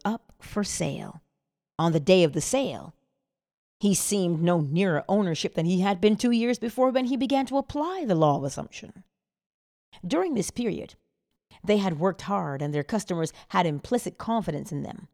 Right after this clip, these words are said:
However, they had not earned anything like the amount of money required for the purchase of the property, nor did they have any source from which they could borrow the necessary capital.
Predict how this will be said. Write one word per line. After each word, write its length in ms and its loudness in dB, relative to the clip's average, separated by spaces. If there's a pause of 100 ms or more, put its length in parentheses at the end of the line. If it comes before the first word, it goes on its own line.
(640)
However, 480 2 (680)
they 80 4
had 240 2
not 260 -2
earned 340 0
anything 440 0
like 160 -4
the 80 0
amount 260 -2
of 120 -4
money 260 -2
required 580 -2
for 100 -10
the 80 -4
purchase 420 -4
of 60 -8
the 80 0
property, 540 -10 (720)
nor 360 4
did 140 -6
they 100 6
have 200 2
any 140 0
source 460 0
from 200 -2
which 180 -4
they 80 -4
could 220 -4 (120)
borrow 320 -2
the 100 2
necessary 460 -2
capital. 540 -8